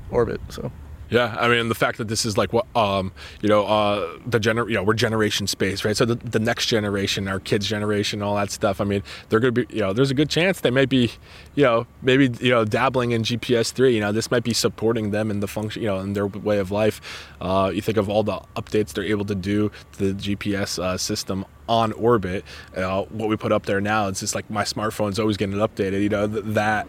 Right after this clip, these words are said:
Speaker 2: system's always getting updated. That's pretty neat when you think about it like that, you know? Um, so I know we talked about a lot. Is there anything we haven't talked about that maybe you guys wanna mention, or maybe we ha-, uh, you just wanna foot stomp again?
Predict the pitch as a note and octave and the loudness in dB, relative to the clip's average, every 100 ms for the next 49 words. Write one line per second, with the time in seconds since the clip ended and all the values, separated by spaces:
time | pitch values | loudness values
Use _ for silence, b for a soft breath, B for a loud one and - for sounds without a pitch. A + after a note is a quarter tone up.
0 | - - - A2 G#2+ G2 G#2 G2 G2+ G2 | -10 -10 -6 -4 -4 -2 -2 -2 -4 -6
1 | G2 - G2 F#2+ F#2+ - A2 F#2 G2+ F2 | -6 -4 -4 -4 -6 -6 -6 -4 -6 -6
2 | F2+ G#2 G2 F#2 F#2 F2 F2+ - G2 G2 | -8 -8 -8 -6 -6 -6 -8 -8 -8 -8
3 | E2+ F2 G2 - B B B B B B | -10 -10 -10 -10 B B B B B B
4 | - A2+ A2+ G2+ - D3 D3 D#3 D3 D#3 | 0 4 2 0 -2 2 4 4 4 2
5 | D3 C#3 C3 A2+ C3 B2 A2 C3+ F#3+ B3 | 2 2 4 4 4 2 0 2 2 2
6 | E3 C#3 D3+ C3 A#2+ A#2 A2+ A2 A2+ A2 | 2 2 0 0 -2 -2 -2 -2 0 -2
7 | A2 A2+ A2+ A#2 - A2 A#2 G2+ B B | 0 0 0 0 -2 -2 -2 -4 B B
8 | B B B - A#2+ D3+ - E3+ D#3+ D3+ | B B B 0 2 2 2 4 6 6
9 | A#2+ C3 C#3+ C3+ B2 B2 A2+ A#2+ A2+ C3 | 4 6 6 4 4 2 4 2 2 2
10 | G2+ - C#3+ - C#3+ B2+ A#2+ G#2 A2+ B2+ | 0 0 -2 0 0 0 0 -2 0 0
11 | C3 | -4